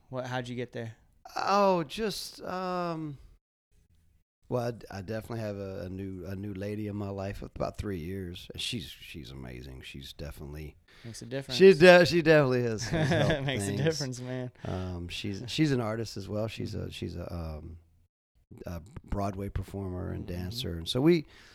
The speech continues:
Speaker 2: we have been able to, to connect and understand each other, which has been nice. And I don't know, you know, I'm, I, I'm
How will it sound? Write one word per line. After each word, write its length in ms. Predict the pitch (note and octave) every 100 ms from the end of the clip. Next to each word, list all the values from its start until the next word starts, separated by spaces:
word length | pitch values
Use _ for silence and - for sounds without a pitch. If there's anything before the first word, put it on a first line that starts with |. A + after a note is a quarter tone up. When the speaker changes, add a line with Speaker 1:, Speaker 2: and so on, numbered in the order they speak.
| - -
Speaker 2:
we 120 | C#3+
have 80 | C3+
been 140 | B2+
able 200 | B2+ A2
to, 400 | - B2 G#2+ G2 - _ _ _ _ _ _ _
to 140 | - A#2
connect 640 | - B2 A#2 G#2+ - -
and 100 | G#2
understand 520 | A2 F#2+ - G2+ G2
each 180 | F#2+ F#2+
other, 220 | F#2+ F#2+
which 140 | G2
has 140 | G2 F#2
been 240 | F#2+ F#2
nice. 480 | F#2 F2+ F2 - - - - - - - - _ _ _ -
And 140 | C4
I 160 | F3 A#3
don't 160 | A3
know, 240 | E3+ F3+ G3
you 140 | E3
know, 220 | D#3 D3 C#3
I'm, 240 | C3 B2+ -
I, 280 | B2 A#2+ -
I'm 160 | B2 A2